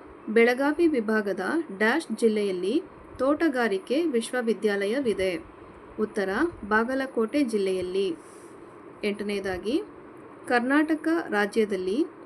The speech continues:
ಪ್ರಥಮ ಮಹಿಳಾ ವಿಶ್ವವಿದ್ಯಾಲಯವನ್ನು ಡ್ಯಾಶ್‌ದಲ್ಲಿ ಆರಂಭಿಸಲಾಗಿದೆ?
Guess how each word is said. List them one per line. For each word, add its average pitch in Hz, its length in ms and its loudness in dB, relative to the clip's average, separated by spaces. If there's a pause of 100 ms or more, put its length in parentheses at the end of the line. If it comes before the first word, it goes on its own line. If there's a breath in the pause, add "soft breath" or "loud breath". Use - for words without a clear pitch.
ಪ್ರಥಮ 269 440 4
ಮಹಿಳಾ 233 540 2
ವಿಶ್ವವಿದ್ಯಾಲಯವನ್ನು 208 1500 -2 (380 loud breath)
ಡ್ಯಾಶ್‌ದಲ್ಲಿ 226 800 2
ಆರಂಭಿಸಲಾಗಿದೆ? 220 1200 -2